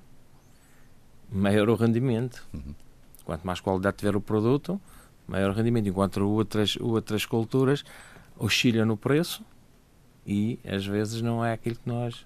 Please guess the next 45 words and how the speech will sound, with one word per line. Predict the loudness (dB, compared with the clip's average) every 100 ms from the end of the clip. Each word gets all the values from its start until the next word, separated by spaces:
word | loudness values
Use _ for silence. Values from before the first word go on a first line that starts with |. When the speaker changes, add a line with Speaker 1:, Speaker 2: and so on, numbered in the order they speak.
| -10
Speaker 1:
nós | -4 -2 -2
desejamos, | -6 -4 0 2 2 -2 -6 -12 -20 -20 -20 -20
porque | -20 0
tem | 6
o-, | 6 6
os | 2 0
custos | 0 0 -2 -2
às | 0 0
vezes | 0
são | 0 0
muito, | -2 -4 -2
muito | -2 0 0
altos. | 0 -4 -14 -14 -14
Speaker 2:
Uhum. | -12 -14 -14 -14 -10 -4
Eh, | -4 -4
você | -2 -2 -2
tem, | 0 0 0
tem | 0 -2
a |
sua | -2 -4 -4
exploração | -4 -6 -2 -2
na | -2
Taboa, | -2 -2 -2 -2
ao | -2 -4
que |
Speaker 1:
Sim, | -4
sim. | -4
Speaker 2:
diz, | -6 -4
é | -4 -2
uma | -2
zona | -2 -2
privilegiada | -4 -4 -4 -4 -4 -4
para, | -8 -8 -8 -8
para | -10
a | -10
produção | -12 -12 -10
de |
banana. | -8 -10 -12 -20 -20 -20 -20 -6 2
Speaker 1:
É |
uma | 4 4
zona | 0 -2
privilegiada, | -4 -4 0 2 2
não | 0 -2
é | -4
assim, | -2 -2